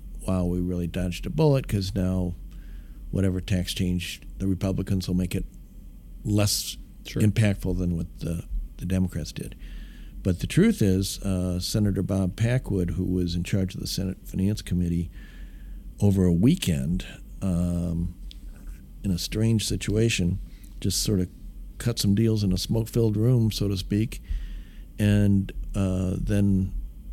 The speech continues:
Speaker 1: a tax bill was voted on that retroactively changed tax laws
Speaker 2: Oh, wow.
Speaker 1: and, um, fundamentally just totally, uh,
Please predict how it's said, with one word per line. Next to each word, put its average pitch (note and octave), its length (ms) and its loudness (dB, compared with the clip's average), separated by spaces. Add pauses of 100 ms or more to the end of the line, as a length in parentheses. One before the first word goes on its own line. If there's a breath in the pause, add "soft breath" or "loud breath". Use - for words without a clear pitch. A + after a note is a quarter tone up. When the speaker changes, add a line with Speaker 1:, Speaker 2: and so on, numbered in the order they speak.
(420)
Speaker 1:
a G2+ 140 -4 (180)
tax G2+ 240 0
bill G2 220 0
was F#2 240 0
voted G2 440 0
on F2+ 240 2
that F2+ 140 -2 (580 loud breath)
retroactively A2+ 1080 2
changed F#2 460 0
tax F#2+ 340 -2
laws G2 500 -2
Speaker 2:
Oh, B2 80 -4
wow. G2+ 80 -2 (460 loud breath)
Speaker 1:
and, F#2+ 500 4 (240)
um, F2 560 -2 (1040)
fundamentally A2 880 4 (420)
just - 220 -4 (300)
totally, G2+ 500 2
uh, E2+ 300 -4